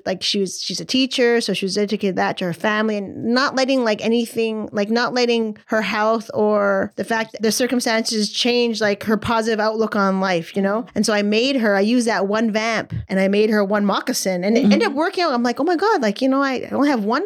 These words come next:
Speaker 1: it's meant for her." And so, yes, the beadwork was a little bit different, but like I said, it was only one strawberry. So I was able to do, like,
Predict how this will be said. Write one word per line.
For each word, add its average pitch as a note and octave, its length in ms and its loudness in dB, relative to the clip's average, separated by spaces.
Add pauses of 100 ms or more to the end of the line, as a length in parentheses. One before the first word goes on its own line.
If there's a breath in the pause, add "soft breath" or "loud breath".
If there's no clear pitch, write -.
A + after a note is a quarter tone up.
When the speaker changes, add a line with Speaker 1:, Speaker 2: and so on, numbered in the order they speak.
(160)
Speaker 1:
it's - 220 -6
meant G#4+ 200 0
for G4 100 0
her." G4+ 380 2
And A3+ 160 -2
so, G#3 360 -2
yes, G#3+ 600 -4
the G#3+ 100 2
beadwork C#4+ 460 0
was A#3 120 2
a G#3+ 40 0
little G#3+ 200 2
bit F#3 100 -4
different, A3+ 320 0
but G#3+ 80 2
like G#3 180 0
I A3+ 40 2
said, A3+ 160 -2
it G3+ 60 4
was G3 120 2
only A3+ 140 2
one G3+ 180 2
strawberry. G3 480 0
So F#3+ 260 0
I G#3 60 -2
was G3 140 0
able G#3 260 2
to G#3 100 0
do, G3+ 420 2
like, F#3 400 -4